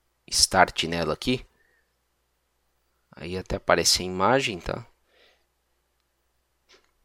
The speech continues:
E aqui já tô na tela de logon, ele já carregou o Nano Server. Vou digitar aqui o nome de usuário,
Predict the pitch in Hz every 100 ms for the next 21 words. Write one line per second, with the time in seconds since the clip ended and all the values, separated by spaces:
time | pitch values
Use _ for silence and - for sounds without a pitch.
0 | _ - 98 - 98 110 - - 110 127
1 | - 104 113 - 107 110 120 98 98 107
2 | 101 - 107 98 95 101 104 120 - 80
3 | - - - - - - 117 104 101 95
4 | 95 - 87 85 95 95 87 90 95 101
5 | 104 95 135